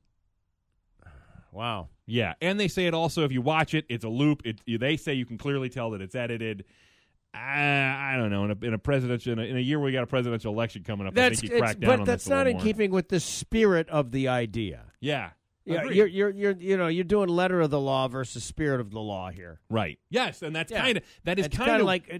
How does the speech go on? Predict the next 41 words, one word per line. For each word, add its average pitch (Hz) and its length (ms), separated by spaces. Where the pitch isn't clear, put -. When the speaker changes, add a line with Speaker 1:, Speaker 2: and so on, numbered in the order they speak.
Speaker 1:
does 170 180
anybody 294 320
in 247 100
this 220 120
place 208 320
have 190 140
common 190 340
sense? 95 360
'Cause 139 120
Speaker 2:
Well, 165 100
Speaker 1:
it's 139 120
not 180 180
common 170 340
anymore. 135 460
Speaker 2:
That's 170 160
kinda 247 340
Speaker 1:
Yeah. 226 40
Speaker 2:
what 180 100
the, 143 120
the 143 180
oversight 151 520
board 127 220
said 139 340
to 135 80
Speaker 1:
Yeah. 117 80
Speaker 2:
Meta, 135 240
because 127 160
again, 175 220
they're, 202 160
it's 143 240
a - 40
company 208 320
funded 156 380
board, 117 420
so 147 160
they 151 100
don't, 170 160
I 147 60
mean, 156 120
they 160 80
don't - 120